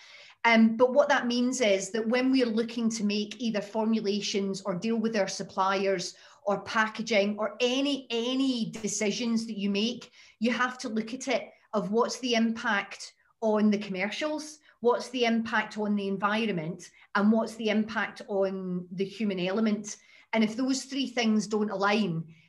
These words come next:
then the decision is, "No, we're not going to do it." Um, so i-, it's something, again, that we've lived by f-, for since, since the beginning.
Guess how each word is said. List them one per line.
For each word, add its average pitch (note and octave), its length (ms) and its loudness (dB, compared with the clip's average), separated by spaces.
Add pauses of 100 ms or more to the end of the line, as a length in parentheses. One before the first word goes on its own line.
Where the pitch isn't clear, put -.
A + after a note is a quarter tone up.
(140)
then G3 480 4
the F#3+ 100 -2
decision G3+ 500 0
is, F3 220 -2
"No, G3+ 140 4
we're F3 160 0
not F3+ 200 0
going F3 220 2
to - 120 -10
do A#3+ 100 0
it." - 340 -2 (500)
Um, G#3 880 4 (720)
so B3 600 0
i-, - 40 -10 (320)
it's C4 200 -2
something, C4 460 0
again, A3 340 2
that A3 100 0
we've A#3 200 -2
lived A3 300 2
by A#3 440 2
f-, - 300 -18
for G3+ 560 2
since, - 480 -2
since G#3+ 280 0
the G#3+ 80 -2
beginning. A#3 560 2